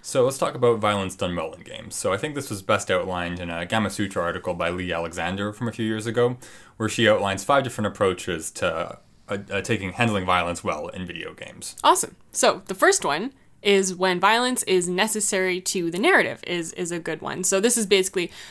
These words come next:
Speaker 2: violence not just for the sake of violence, but because it, it has a part in the narrative and it, and it contributes something to the game in that way. So the examples of this are the game BioShock.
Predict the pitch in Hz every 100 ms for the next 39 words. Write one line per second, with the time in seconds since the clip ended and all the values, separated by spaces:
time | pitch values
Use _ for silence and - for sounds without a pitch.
0 | - 202 208 208 202 - 196 208 208 180
1 | 208 208 220 196 202 196 185 170 190 277
2 | 277 - 175 160 202 175 170 180 175 -
3 | 175 175 196 190 185 - - 208 202 -
4 | 190 185 175 170 175 175 160 160 - 165
5 | 156 - _ - - 214 - 226 190 196
6 | - - 180 180 175 175 180 175 165 156
7 | - - 165 - 180 170 - 196 220 302
8 | 320 247 180 196 202 180 180 170 165 170
9 | 226 262 269 294 269 262